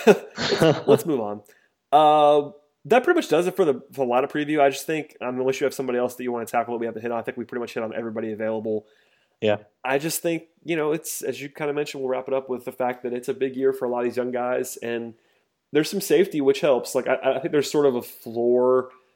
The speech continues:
Speaker 1: uh, a high floor on in terms of, like, this isn't gonna be a full-fledged disaster unless you have, like, a Freeman injury, but there is a lot of variance, man. Like, Acuna,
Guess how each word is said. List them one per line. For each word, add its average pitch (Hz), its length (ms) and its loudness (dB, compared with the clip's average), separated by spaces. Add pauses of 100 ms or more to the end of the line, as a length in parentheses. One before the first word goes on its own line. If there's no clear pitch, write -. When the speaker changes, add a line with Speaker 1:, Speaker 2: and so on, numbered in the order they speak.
(280)
Speaker 1:
uh, 123 300 0
a 110 80 -4
high 120 240 4
floor 120 340 2
on 113 200 2
in 110 40 -6
terms 117 320 -4
of, 110 140 -6
like, 110 240 -2
this 120 120 -6
isn't 117 160 -6
gonna 135 140 2
be 120 120 2
a 113 60 0
full-fledged 117 440 -2
disaster 113 520 -4
unless 113 280 -4
you 110 60 -8
have, 107 200 -2
like, 110 140 -6
a 107 40 -8
Freeman 117 320 -4
injury, 160 440 2 (560)
but 117 320 4
there 135 100 12
is 135 140 8
a 127 40 4
lot 113 200 6
of 110 80 0
variance, 113 440 2
man. 107 260 0
Like, 107 360 -2
Acuna, 131 680 8